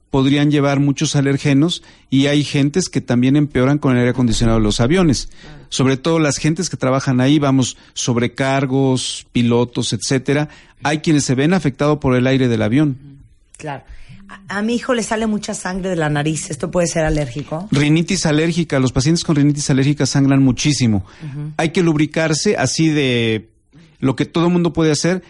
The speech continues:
Speaker 1: Aseos nasales con suero fisiológico tres veces al día. Les va de maravilla.
Speaker 2: Ok. Bueno, aparte déjenme decirles algo. El doctor Carlos León es pediatra también.
Speaker 1: Sí.
Speaker 2: Porque en realidad en México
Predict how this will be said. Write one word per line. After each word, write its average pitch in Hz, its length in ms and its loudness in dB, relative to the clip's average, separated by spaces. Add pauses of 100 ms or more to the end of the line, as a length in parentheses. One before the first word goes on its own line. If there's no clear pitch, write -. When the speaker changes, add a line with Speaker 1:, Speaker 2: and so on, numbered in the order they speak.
(160)
Speaker 1:
Aseos 170 360 0
nasales 160 360 2
con 143 100 2
suero 147 200 0
fisiológico 139 600 -2
tres 131 200 -2
veces 131 280 -2
al 113 140 2
día. 120 160 2 (160)
Les 120 200 0
va 139 80 2
de 139 100 2
maravilla. 107 580 2 (320)
Speaker 2:
Ok. 143 240 -10 (640)
Bueno, 175 260 -2 (600)
aparte 262 360 -2
déjenme 269 300 2
decirles 220 420 0
algo. 202 420 -2 (440)
El 190 100 0
doctor 208 320 0
Carlos 262 400 -2
León 196 460 0
es 170 160 -8
pediatra 220 560 -4
también. 175 420 -2 (280)
Speaker 1:
Sí. - 280 -2
Speaker 2:
Porque 214 200 0
en 208 60 0
realidad 247 300 0
en 269 80 0
México 240 500 0